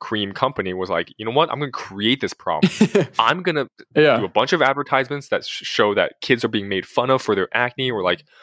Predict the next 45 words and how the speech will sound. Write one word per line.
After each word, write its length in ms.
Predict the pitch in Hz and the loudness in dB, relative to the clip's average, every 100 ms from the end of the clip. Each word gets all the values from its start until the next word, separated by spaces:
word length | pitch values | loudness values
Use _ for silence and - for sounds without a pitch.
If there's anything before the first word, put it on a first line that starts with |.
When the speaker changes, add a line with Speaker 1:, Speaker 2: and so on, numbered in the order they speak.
| - _ | -20 _
Speaker 1:
"Oh 100 | 131 | 0
my 120 | 127 | 2
God, 200 | 110 110 | 2 4
don't 160 | 113 117 | 2 2
you 60 | 135 | 0
want 120 | 110 | 0
perfect 280 | - 123 110 | -4 -6 -6
skin? 280 | - 113 117 | 0 0 2
That's 220 | 113 - | -2 -2
what, 140 | - | -2
like, 120 | 101 - | -2 0
all 120 | 107 | 0
the 60 | 104 | -2
pr-, 140 | - - _ _ _ | -10 -20 _ _ _
you 140 | 117 110 | -16 -10
know, 100 | 92 | -8
celebrities 560 | - 98 143 127 90 - | -2 0 2 0 -2 -2
have." 300 | 90 85 - _ - | 0 -2 -8 _ 0
Speaker 2:
Uh-huh. 320 | 131 117 113 - _ - | 4 4 2 -4 _ -2
Speaker 1:
Um, 300 | 95 92 92 _ _ _ _ | -2 -2 -10 _ _ _ _
and 100 | 110 | -4
then 80 | 101 | -2
they 80 | 101 | -2
created 340 | - 120 151 | 0 2 2
that 160 | 180 - | 2 2
problem, 420 | 123 113 127 131 | 2 2 -2 -14
which 160 | 107 - | -12 -10
was 160 | 90 95 | -12 -12
never 340 | 107 98 127 135 | -4 0 0 -2
a 80 | 123 | -2
problem 240 | 131 131 | -2 -2
in 60 | 131 | -6
the 60 | |
first 300 | - 151 147 | -4 -4 -2
place, 420 | - 87 87 - - _ _ _ _ _ - | -4 -4 -4 -10 -16 _ _ _ _ _ -4
and 180 | 104 104 | -2 0
then 200 | 98 101 | -2 -2
also 320 | 95 117 - | -2 -2 -2
made 180 | 113 107 | -2 -2
the 80 | 107 | -2
solution, 800 | - 110 110 160 - 139 98 87 | -2 0 2 2 2 0 0 -8
which 220 | 90 - | -14 -10
was 140 | 95 92 | -8 -8
skincare 640 | - 131 131 127 104 95 - | -2 -4 -2 0 2 0 -2
products. 540 | 104 92 80 - - | -4 -4 -6 -6 -8